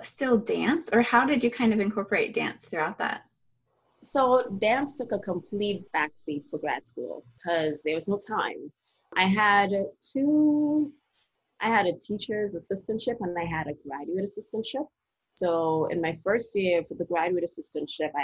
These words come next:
Speaker 2: actually worked in one of the labs for the teachers. So on my time off, that's where I was. And if I wasn't there, I was studying. So there was no time for dance.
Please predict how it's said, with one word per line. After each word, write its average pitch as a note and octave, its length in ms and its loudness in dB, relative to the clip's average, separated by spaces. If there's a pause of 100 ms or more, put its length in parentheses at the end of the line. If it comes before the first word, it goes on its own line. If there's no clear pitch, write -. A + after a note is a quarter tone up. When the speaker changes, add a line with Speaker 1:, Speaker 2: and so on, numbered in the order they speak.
Speaker 2:
actually E3 300 -4
worked D3+ 340 -6
in D3+ 360 -2
one D3 160 -2
of D3+ 100 -8
the D3 80 -4
labs C#3+ 540 -8
for C#3+ 360 -6
the - 60 -20
teachers. G3 640 -6 (340)
So F3+ 280 0
on D3+ 100 -2
my C#3+ 100 -2
time A3 360 0
off, E3+ 220 2
that's F3+ 240 -2
where D3+ 220 0
I C#3+ 60 -4
was. C#3+ 300 -4
And D3 100 -6
if D#3 100 -12
I D#3 60 -4
wasn't D#3 360 -4
there, F3 280 0
I C3 80 -4
was - 160 -10
studying. C#3 600 0
So - 140 -2
there D#3 140 6
was C#3+ 140 -2
no D#3 100 4
time D3 240 -4
for - 120 -12
dance. - 480 -12